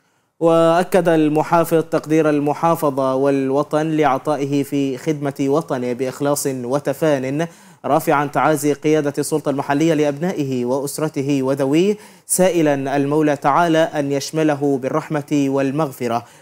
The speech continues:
وأن يسكنه فسيح جناته، وأن يلهم أهله وذويه الصبر والسلوان.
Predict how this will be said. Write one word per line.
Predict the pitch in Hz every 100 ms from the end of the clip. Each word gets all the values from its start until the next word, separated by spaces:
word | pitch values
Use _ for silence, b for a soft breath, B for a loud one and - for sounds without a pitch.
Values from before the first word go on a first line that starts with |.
| B -
وأن | 120
يسكنه | 127 - 147 139 123 151
فسيح | 175 143 - 147 143
جناته، | 131 127 147 135 147 175
وأن | 180 156 147
يلهم | 175 151 143
أهله | 135 165 147 135 135
وذويه | 131 135 135 143 131
الصبر | 127 - 131 123
والسلوان. | 127 - 131 139 160 160